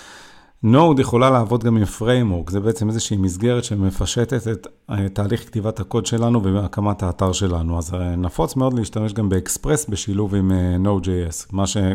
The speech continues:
כשאנחנו מדברים על backend של JavaScript לצורך העניין. אז, אה, דיברנו רגע על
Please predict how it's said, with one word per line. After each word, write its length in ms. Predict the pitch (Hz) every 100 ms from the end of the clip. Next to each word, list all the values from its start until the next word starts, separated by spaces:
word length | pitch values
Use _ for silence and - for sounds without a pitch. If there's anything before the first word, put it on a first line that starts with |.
| 95
כשאנחנו 360 | - 95 113
מדברים 380 | 98 92 117 104
על 60 | 92
backend 320 | 104 98 98
של 140 | 95
JavaScript 680 | 90 101 98 - - - - - - - - - - -
לצורך 460 | 104 113 101 95 101
העניין. 360 | 87 85 80 -
אז, 260 | 107 - - -
אה, 60 | 104 120
דיברנו 380 | 98 123 127
רגע 260 | 110 98
על 60 | 101